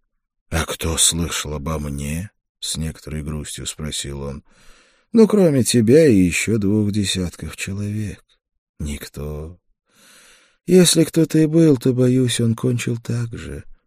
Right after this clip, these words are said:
Уснул где-то среди этих лопухов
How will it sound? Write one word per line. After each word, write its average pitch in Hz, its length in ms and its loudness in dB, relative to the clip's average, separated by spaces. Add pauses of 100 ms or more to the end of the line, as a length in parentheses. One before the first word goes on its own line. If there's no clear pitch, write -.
(280)
Уснул 147 520 2
где-то 87 380 -2
среди 90 380 2
этих 92 260 -2
лопухов 95 800 -6